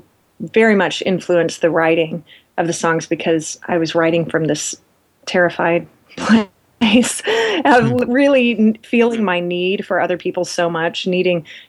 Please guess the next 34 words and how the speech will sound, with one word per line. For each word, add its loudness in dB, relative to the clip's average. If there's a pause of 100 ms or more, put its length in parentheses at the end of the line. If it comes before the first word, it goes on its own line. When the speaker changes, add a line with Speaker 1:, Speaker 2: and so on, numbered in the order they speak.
Speaker 1:
not 2
just -4
the -2
financial -2
backing, -2
but -4 (500)
the 0
emotional -2
support. -6 (460)
And, 0
Speaker 2:
Hmm. 0
Speaker 1:
um, -4 (1400)
and 4
also 2
f-, -16 (180)
having -4
the -2
accountability -2
that -2
came -6
along 0
with 0
it. -2
You -2
know, 2
you've -2
<laughs> -8
just 0
raised 4
this -2
money 4
and -2
promised -4
this, -10